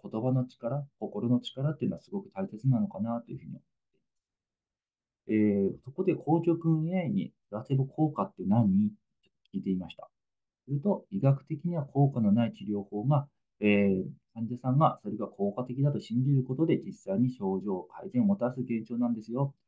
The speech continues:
これは人間の心理や信念が体の健康に影響を及ぼすことを示しています。つまり、信じる力が現実を変えるということがあるということです。面白いですね。という、もうとっても素敵な、えー、言葉をいただきました。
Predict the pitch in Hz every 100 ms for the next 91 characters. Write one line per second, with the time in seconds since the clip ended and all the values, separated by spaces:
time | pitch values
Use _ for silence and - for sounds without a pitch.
0 | _ _ _ _ 135 151 170 104 107 123
1 | 127 127 127 - 143 139 123 110 - 147
2 | 135 113 127 - - _ _ - 101 120
3 | 120 - 120 120 131 147 170 98 92 -
4 | 101 98 101 123 127 110 123 - 117 120
5 | 104 90 - _ _ _ _ _ 156 151
6 | 156 - - _ _ _ _ - 127 139
7 | 135 127 113 - 139 156 135 - _ 92
8 | 104 107 110 120 113 - 95 123 151 127
9 | 117 117 127 131 98 117 123 107 107 104
10 | 120 139 - 95 98 110 123 113 104 113
11 | 127 139 - _ _ _ _ - 131 127
12 | - 95 92 - 151 139 - 131 123 110
13 | - - 110 104 101 - 120 139 101 87
14 | - _ 190 - -